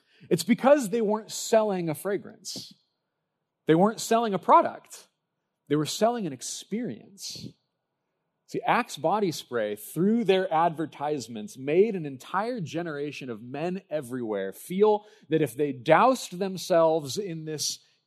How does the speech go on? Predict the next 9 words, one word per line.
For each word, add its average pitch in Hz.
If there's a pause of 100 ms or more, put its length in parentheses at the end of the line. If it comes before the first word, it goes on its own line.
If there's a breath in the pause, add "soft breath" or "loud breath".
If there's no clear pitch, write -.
canned 202 (120)
scent, 120
they 151
would 165
instantly 127 (260)
be 139
irresistible 131
to -
women. 98